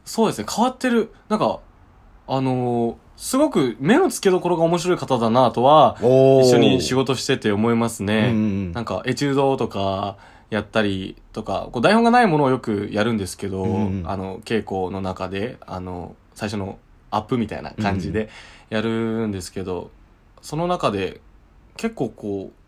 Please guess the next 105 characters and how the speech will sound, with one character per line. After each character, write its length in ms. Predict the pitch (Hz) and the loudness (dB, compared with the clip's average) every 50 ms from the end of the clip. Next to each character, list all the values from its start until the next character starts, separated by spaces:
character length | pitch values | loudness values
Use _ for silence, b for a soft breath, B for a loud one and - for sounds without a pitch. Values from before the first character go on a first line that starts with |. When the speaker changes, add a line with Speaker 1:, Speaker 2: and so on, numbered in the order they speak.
| _ _ - | _ _ -6
Speaker 1:
あ、 80 | - 127 | -6 -4
そ 160 | - - 170 | -4 -6 -8
っ 80 | - | -8
か 160 | - - 262 254 | 0 2 4 6
ら 260 | 247 247 233 - - - _ _ _ _ 139 | 8 6 6 4 2 -4 _ _ _ _ -4
出 120 | 139 185 | -2 -2
す 140 | 185 - 180 | -2 0 -2
ん 60 | 143 | -4
だ。 80 | - - | -2 0
そ 100 | - 233 | 2 2
う 40 | 185 | 2
で 40 | |
す 60 | - - | 2 2
ね。 60 | 135 | 0
な 80 | 156 | 0
ん 20 | 156 | 0
か、 140 | 110 98 B B B | 0 -2 B B B
引 120 | B - - | B -4 -2
き 100 | - 294 | 2 2
出 100 | 302 302 | 2 2
し 160 | 302 302 285 | 2 2 4
が 260 | 277 277 269 254 233 | 4 6 6 6 4
多 120 | 240 226 202 | 4 0 0
分 240 | 165 147 110 107 | 0 -2 -2 -2
多 140 | 127 147 160 | 0 0 0
い 120 | 165 165 143 | 0 0 0
の 120 | 113 101 | -2 -4
か 120 | - - | -4 -4
な。 140 | 98 98 95 | -4 -4 -6
そ 140 | 95 - - | -4 -2 -2
れ 40 | 104 | 0
と 60 | 110 | 2
も 80 | 110 110 | 2 4
な 80 | 110 | 4
ん 40 | 110 | 4
か、 60 | 107 | 2
Speaker 2:
お 80 | 104 135 | 2 2
ー。 40 | 143 | 2
Speaker 1:
う 0 | |
ん。 340 | 156 160 156 139 120 113 b b b b b b b b b b b b b b b | 2 2 0 0 -4 -8 b b b b b b b b b b b b b b b
そ 200 | - - - 160 | -18 -8 -4 -4
う 20 | 160 | -4
や 60 | 160 | -4
っ 20 | |
て 160 | 160 - 160 | -4 -2 0
思 260 | 156 147 151 160 170 170 | 0 2 2 2 2 2
い 80 | 165 | 2
ま 160 | 160 156 165 | 2 0 0
す 140 | 156 - 113 | 0 -2 -2
ね。 380 | 101 104 101 101 98 98 - - | -2 -2 -2 -2 -4 -8 -10 -14
そ 180 | - - - 185 | -12 -6 -4 -4
う 40 | 190 | -4
い 20 | |
っ 40 | 190 | -4
た 140 | - - 196 | -2 -2 0
意 60 | 202 | 0
味 100 | 196 160 | 0 0
で 80 | 127 | 0
は 80 | 110 101 | -2 -2
確 220 | - 110 107 - | -2 -4 -4 -4
か 80 | - 98 | -6 -8
に 120 | 80 - - - - | -10 -10 -14 -16 -6
変 100 | - 101 | -2 2
わ 120 | 104 107 104 | 4 4 4
っ 100 | 104 - | 2 0
て 100 | - 104 | -2 -2
る 120 | 98 98 | -2 -2
と 100 | - 104 | -4 -6
い 60 | 101 | -8
う 80 | 107 - | -8 -8
か、 200 | - - 110 120 | -4 -2 0 2
Speaker 2:
あ 60 | 120 | 4
り 100 | - - | 4 4
が 180 | 117 131 135 131 | 6 8 8 8
た 40 | - | 8
い。 20 | |
Speaker 1:
す 20 | - | 8
ご 40 | 127 120 | 8 8
く 40 | |
い 40 | - | 8
い 20 | - | 6
こ 120 | 190 190 | 4 4
と 100 | 170 170 | 4 4
だ 140 | 147 139 120 | 4 4 4
と 80 | 127 | 4
思 160 | 117 120 117 113 | 2 2 2 0
い 60 | 110 | 0
ま 120 | 110 107 | 0 -2
す。 120 | 101 - - | -4 -6 -4
Speaker 2:
あ、 80 | - 110 | -2 0
め 120 | 110 117 | 0 0
ち 100 | 117 - | 0 0
ゃ 40 | 156 | -2
く 60 | 151 | 0
ち 80 | - - | 4 4
ゃ 60 | 156 | 6
あ 40 | 151 | 6
り 80 | 147 151 | 8 8
が 120 | 156 151 | 6 8
た 160 | 147 156 139 | 8 6 6
い 80 | 113 101 | 6 4
な、 160 | 95 87 85 | 2 0 -2
本 220 | 87 98 95 92 | -2 -4 -4 -4
当 100 | 90 95 | -4 -4
に。 180 | 90 87 80 - | -6 -6 -8 -10